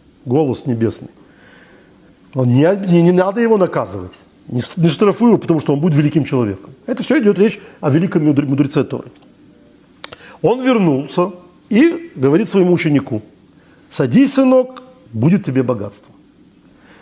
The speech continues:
Через некоторое время пришёл к Раби Аби какой-то человек с кошелём зо-, золота и сказал, ровно как мы только что учили,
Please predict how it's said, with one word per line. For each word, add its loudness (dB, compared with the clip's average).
Через 0
некоторое 2
время 2
пришёл 0
к -4
Раби 0
Аби -4
какой-то -4
человек -2
с -4
кошелём -2
зо-, -4
золота -4
и 4
сказал, -2
ровно 0
как -4
мы -4
только -12
что -14
учили, 2